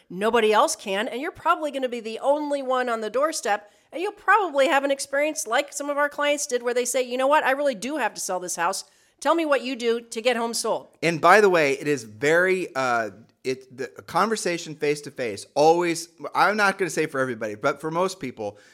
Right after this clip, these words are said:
Speaker 2: will go better than over the phone. So if you're
Speaker 1: Yes.
Speaker 2: nervous about making contacts, go door to door, because when somebody sees your bright, smiley face, if you're dressed and you look professional, we coach you guys how to
Speaker 1: Mm-hmm.
Speaker 2: do all this,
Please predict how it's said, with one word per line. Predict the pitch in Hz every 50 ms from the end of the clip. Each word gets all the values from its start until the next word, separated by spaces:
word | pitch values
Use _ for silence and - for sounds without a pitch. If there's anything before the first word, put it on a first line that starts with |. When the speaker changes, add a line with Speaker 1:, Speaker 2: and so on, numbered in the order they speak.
| _ _
Speaker 2:
will | 127 147 175 185 175
go | 170 170 160
better | 139 147 143 135 123 113 110 - _ _ _ -
than | 135 139
over | 139 143 139 139 131
the | 127 120
phone. | - 143 135 120 104 113
So | - 139 127
if | 123 147
you're | 165 190 180
Speaker 1:
Yes. | 160
Speaker 2:
nervous | 165 180 196 175 160 143 - -
about | 135 120 127 123 110 104
making | 127 139 143 - 135 131
contacts, | - 143 135 143 151 156 165 156 156 165 - - - _ _ _ -
go | 127 151 170 185
door | 190 - 170 170
to | 170 156
door, | 139 143 147 147 139 127 117 - - _ _ _ _
because | 156 160 160 - 170 151 151 156
when | 151 147
somebody | - - 202 220 233 269 254 -
sees | - - 196 196 190 190
your | 165 151 139
bright, | - 147 151 156 156
smiley | - - 156 147 147 143 139 135
face, | - 160 151 139 127 -
if | - - -
you're | 143 131
dressed | 123 127 143 147 151 151 - -
and | 131 131 127
you | 127 139
look | 147 143 -
professional, | 139 123 - 135 139 135 - 139 127
we | 123 123
coach | 123 - 135 131 131
you | 135
guys | 131 123 120 123
how | 135
to | 117
Speaker 1:
Mm-hmm. | 110 113
Speaker 2:
do | 123 127
all | 127 120 110
this, | 104 104 98 104 - -